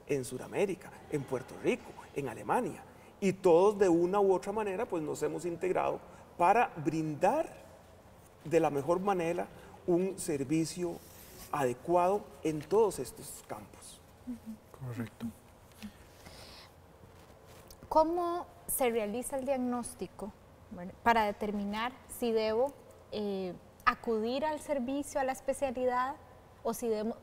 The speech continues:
Speaker 3: si debo someterme a un tratamiento? ¿Cómo es e-, este diagnóstico? ¿Cómo es esta primera parte?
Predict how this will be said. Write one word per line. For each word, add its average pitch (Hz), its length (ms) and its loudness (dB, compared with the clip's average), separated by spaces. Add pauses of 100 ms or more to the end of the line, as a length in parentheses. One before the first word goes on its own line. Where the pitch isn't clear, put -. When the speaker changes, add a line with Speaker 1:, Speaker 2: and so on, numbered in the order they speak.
Speaker 3:
si 254 140 -4
debo 226 180 0
someterme 240 500 -4
a 277 40 -2
un 285 60 -4
tratamiento? 247 720 -6 (360)
¿Cómo 262 280 2
es 277 200 -4
e-, 254 180 -4
este 233 260 -8
diagnóstico? 208 680 -8
¿Cómo 233 200 -4
es 269 120 -8
esta 262 180 -12
primera 226 340 -8
parte? - 220 -10